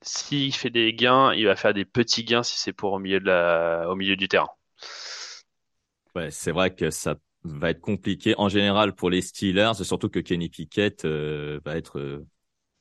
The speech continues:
Speaker 2: constamment sous pression, je pense,
Speaker 1: Oui.
Speaker 2: et que, euh,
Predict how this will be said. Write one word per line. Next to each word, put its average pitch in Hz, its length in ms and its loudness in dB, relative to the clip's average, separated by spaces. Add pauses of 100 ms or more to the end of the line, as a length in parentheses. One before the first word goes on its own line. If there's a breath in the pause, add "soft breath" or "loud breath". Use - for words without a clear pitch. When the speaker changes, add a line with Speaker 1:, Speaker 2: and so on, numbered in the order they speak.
(360)
Speaker 2:
constamment 113 440 0
sous 98 180 -4
pression, 101 420 0
je 95 100 -2
pense, 98 380 2
Speaker 1:
Oui. 95 120 6
Speaker 2:
et - 60 -2
que, - 120 -4
euh, 80 340 0